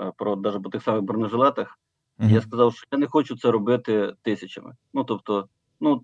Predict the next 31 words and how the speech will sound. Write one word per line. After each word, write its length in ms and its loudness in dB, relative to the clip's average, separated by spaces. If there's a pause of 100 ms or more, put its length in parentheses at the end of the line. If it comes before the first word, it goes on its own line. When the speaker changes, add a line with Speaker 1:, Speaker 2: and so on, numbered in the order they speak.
(140)
Speaker 1:
тому 260 2
що 220 -4
вистачає 580 2
виробників, 500 0
які 180 -2
можуть 200 0
це 80 4
робити 300 0
масово, 460 0
да? 120 -4
Там, 180 -8
типу, 140 8
Speaker 2:
Мгм. 80 8
Speaker 1:
десь 140 0
закрити 360 -2 (280)
праве 260 4
око 280 0
на 120 -2
якісь 280 -6
якісні 380 0
показники 480 -6
і 60 -2
зробити. 380 -6
Я 40 -2
хотів, 360 -4 (540)
е, 520 0 (280)
і 80 -10
хочу, 280 2
е, 120 -8
роб-, 380 0
ну, 220 -2